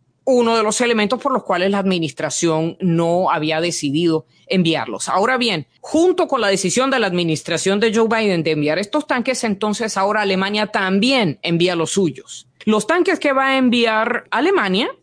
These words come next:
junto con los americanos, son los Leopard dos A seis de su propia, eh, existencia de este tipo de armamento.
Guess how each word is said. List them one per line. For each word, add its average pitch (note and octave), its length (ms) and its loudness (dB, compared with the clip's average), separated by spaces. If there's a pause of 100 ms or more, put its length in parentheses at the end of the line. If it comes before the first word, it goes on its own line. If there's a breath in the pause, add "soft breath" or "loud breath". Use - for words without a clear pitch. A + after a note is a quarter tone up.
(200)
junto D4 640 2
con F3+ 260 2
los C#3+ 240 -2
americanos, A3+ 680 -2
son A3 180 -2
los A3 160 2
Leopard A3+ 840 0 (160)
dos F#3+ 540 -2
A G3+ 160 -2
seis - 680 -6 (400 soft breath)
de F#3 200 0
su F#3 160 -2
propia, E3 760 -2 (380)
eh, B2+ 140 -6
existencia F3 800 -2
de C#3+ 80 -2
este D3+ 220 -4
tipo D3+ 280 -4
de D3+ 60 0
armamento. B2+ 580 -8